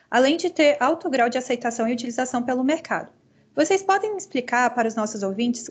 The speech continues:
algumas vantagens deste método em relação aos demais para avaliação do valor de uma empresa?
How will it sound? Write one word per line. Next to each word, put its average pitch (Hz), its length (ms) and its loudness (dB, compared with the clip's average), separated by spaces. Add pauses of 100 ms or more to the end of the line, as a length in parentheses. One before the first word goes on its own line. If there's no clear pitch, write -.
algumas 285 420 -2
vantagens 254 600 0
deste 220 300 -2
método 214 500 -6 (240)
em 240 80 2
relação 240 420 4
aos 247 140 2
demais 208 320 0
para 226 160 4
avaliação 208 460 0
do 196 80 -6
valor 196 260 0
de 190 100 -6
uma 170 120 -6
empresa? 190 600 -2